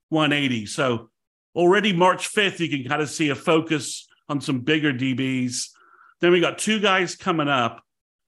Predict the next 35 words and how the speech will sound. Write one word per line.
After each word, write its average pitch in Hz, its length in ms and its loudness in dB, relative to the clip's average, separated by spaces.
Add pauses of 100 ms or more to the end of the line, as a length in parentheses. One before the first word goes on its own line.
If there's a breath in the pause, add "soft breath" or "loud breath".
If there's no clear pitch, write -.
The 135 80 -10
first 190 420 -2
is 131 180 -2
Vabu 160 680 -2
Torre, 190 440 -2
and - 960 -8
he 151 80 0
just 185 240 -6
posted 165 440 -2
this 165 280 -6
on 135 180 -4
Twitter. 120 500 -4 (500 soft breath)
He's 180 220 -4
from 185 280 0
New 160 140 0
Jersey. 180 760 -4 (420)
Uh, 127 420 -6
he's 160 320 -6
originally 175 500 -2
from 180 400 -2
Africa. 190 760 -4 (600)
Uh, 123 400 -8
he 147 200 -8
has 143 360 -4 (200)
some 123 240 -6
brothers 175 600 0
who 160 340 -2
are, 151 260 0
I 143 80 -4
believe, 160 300 -6
profession-, 151 580 -6
have 127 140 -14
played 156 200 -4
professional 156 480 -6
sports, 185 680 -8